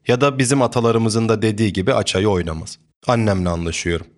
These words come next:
Annem küçük kardeşim üzerinden bize erzak ikmali sağlayacak. Ardından yüksek bir ağacın tepesine çıkıyorum.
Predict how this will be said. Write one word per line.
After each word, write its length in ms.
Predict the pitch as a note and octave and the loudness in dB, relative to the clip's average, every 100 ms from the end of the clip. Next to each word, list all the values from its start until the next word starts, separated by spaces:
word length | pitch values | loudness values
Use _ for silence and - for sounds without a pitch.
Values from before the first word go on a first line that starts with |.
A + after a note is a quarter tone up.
| _ _ - | _ _ -2
Annem 400 | A2+ A#2 D3+ D#3+ | 2 2 0 -4
küçük 280 | - - - | -6 -4 0
kardeşim 460 | A2+ G2 G2 A2 | 0 0 0 0
üzerinden 520 | G2 G2 F#2+ A2 B2 | 0 0 0 0 0
bize 180 | G#2+ A2+ | 0 0
erzak 340 | G#2 F#2 F#2 F2+ | 0 0 -4 -6
ikmali 380 | - F2 E2 | -6 -4 -4
sağlayacak. 640 | - E2+ D#2+ E2 - - _ _ | -6 -6 -6 -6 -10 -12 _ _
Ardından 520 | B2 B2+ C#3 C#3 D#3 E3+ | 4 4 4 2 2 2
yüksek 540 | C3 A#2+ - D3+ D#3 | -2 -2 0 0 2
bir 140 | G#2+ | 2
ağacın 180 | G2+ B2 | 2 0
tepesine 560 | - G#2+ F#2 - F2 E2 | -2 -2 0 -2 -4 -2
çıkıyorum. 420 | - F2+ E2+ | -4 -2 -4